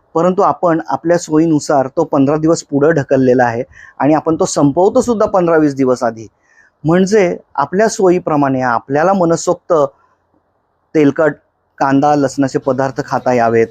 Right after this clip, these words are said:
मटण खाता यावं, दारू पिता यावी म्हणून आपण श्रावणाच्या पहिल्या तारखेपासून चातुर्मासाला सुरुवात करतो आणि आपण शेवटसुद्धा दसऱ्यालाच मटण खाऊन करतो. जेव्हा की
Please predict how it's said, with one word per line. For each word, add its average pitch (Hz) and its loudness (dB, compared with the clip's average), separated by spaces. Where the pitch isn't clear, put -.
मटण 127 0
खाता 131 -4
यावं, 120 0
दारू 135 0
पिता 170 -4
यावी 123 -2
म्हणून 151 -2
आपण 180 0
श्रावणाच्या 151 0
पहिल्या 170 0
तारखेपासून 139 -2
चातुर्मासाला 135 0
सुरुवात 117 -2
करतो 107 -8
आणि 147 2
आपण 160 0
शेवटसुद्धा 156 0
दसऱ्यालाच 160 0
मटण 139 -2
खाऊन 127 -2
करतो. 113 -10
जेव्हा 156 2
की 185 -4